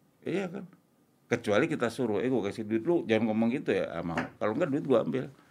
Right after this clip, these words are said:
<laughs> Tapi kalau enggak, dia mau ngomong apa aja,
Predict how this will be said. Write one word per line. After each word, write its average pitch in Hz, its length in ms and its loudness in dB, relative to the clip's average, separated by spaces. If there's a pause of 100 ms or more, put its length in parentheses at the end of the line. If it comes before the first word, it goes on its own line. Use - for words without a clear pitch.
(160)
<laughs> - 360 -18
Tapi 269 220 2
kalau - 240 0
enggak, 196 260 6 (160)
dia - 180 -4
mau 180 180 6
ngomong 139 300 6
apa 123 340 0
aja, 143 360 0